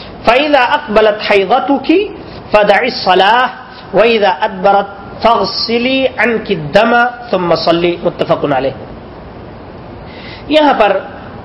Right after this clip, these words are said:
عورتوں کا ایک مخصوص مسئلہ ہے۔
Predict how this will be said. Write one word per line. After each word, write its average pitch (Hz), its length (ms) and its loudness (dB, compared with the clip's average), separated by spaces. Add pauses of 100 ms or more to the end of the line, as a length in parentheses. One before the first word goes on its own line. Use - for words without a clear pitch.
(320)
عورتوں 214 340 4
کا 196 300 4 (380)
ایک 190 160 2
مخصوص 202 440 0
مسئلہ 185 340 2
ہے۔ 165 260 0